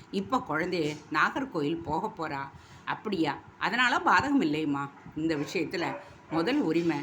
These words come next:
எங்களுக்கு தான். அவங்கள நாங்க பார்த்துக்குறோம்மா." "பாருடா, முதல் உரிமையா? என்ன சார் நீங்களே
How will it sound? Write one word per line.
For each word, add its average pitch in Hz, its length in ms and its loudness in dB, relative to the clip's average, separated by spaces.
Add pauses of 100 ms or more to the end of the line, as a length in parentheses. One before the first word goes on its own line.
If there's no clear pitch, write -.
(160)
எங்களுக்கு 226 500 0
தான். 139 220 0 (460)
அவங்கள 170 420 2 (380)
நாங்க 285 280 4
பார்த்துக்குறோம்மா." 160 680 0 (440)
"பாருடா, 160 480 4 (380)
முதல் 190 380 2
உரிமையா? 190 420 4 (320)
என்ன 214 260 0
சார் 180 260 2 (180)
நீங்களே 220 380 4